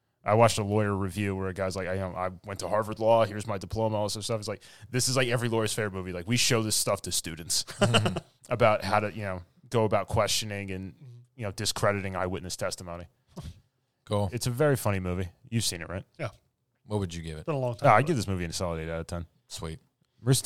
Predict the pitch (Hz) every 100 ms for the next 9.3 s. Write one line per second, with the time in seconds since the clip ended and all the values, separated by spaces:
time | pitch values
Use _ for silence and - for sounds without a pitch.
0 | 110 117 104 104 98 101 95 95 95 101
1 | - 87 - 92 90 101 92 92 101 85
2 | - - 147 139 131 127 110 95 90 -
3 | 98 95 - _ - 95 92 87 87 87
4 | 87 87 90 104 110 117 113 95 - 104
5 | 95 - 98 95 87 85 95 - 78 80
6 | 78 _ - - 80 80 87 71 71 78
7 | - _ _ - 127 160 80 80 80 -
8 | 110 110 - 98 85 85 85 - 78 76
9 | - 73